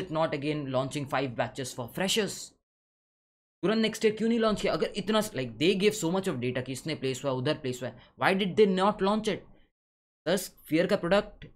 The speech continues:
एक बार market में बिकता है, लेकिन अगर आप फियर को, जो आप guarantee दे रहे हो, आप उसको पूरा नहीं कर पाओगे, तो नेक्स्ट time वो नहीं बिकता है sir। अगर insurance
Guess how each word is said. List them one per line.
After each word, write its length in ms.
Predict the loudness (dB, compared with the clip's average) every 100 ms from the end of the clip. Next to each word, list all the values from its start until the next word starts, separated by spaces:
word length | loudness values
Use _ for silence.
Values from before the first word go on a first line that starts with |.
| -2
एक 160 | 0 4
बार 140 | 4
market 280 | 4 0 -2
में 160 | -4
बिकता 300 | -4 -4 -4
है, 340 | -4 -6 -16 -12 -8
लेकिन 220 | -2 0
अगर 160 | 0
आप 80 | -2
फियर 300 | -2 -2 0
को, 380 | 2 2 2 0
जो 140 | 0 2
आप 80 | 2
guarantee 420 | 0 0 2 2
दे 140 | 0
रहे 80 | 0
हो, 60 | -2
आप 220 | -4 -8
उसको 200 | -10 -8
पूरा 240 | -4 -2
नहीं 300 | -2 -2 -2
कर 180 | 0 0
पाओगे, 240 | 0 0
तो 80 | 0
नेक्स्ट 300 | 0 -2 -2
time 120 | -2
वो 60 | 0
नहीं 260 | 2 2 2
बिकता 320 | 0 -2 0
है 140 | 0
sir। 320 | -4 -6 -8 -14 _ _ _
अगर 140 | -2 0
insurance 880 | 0 0 2 4 4 2 -2 -8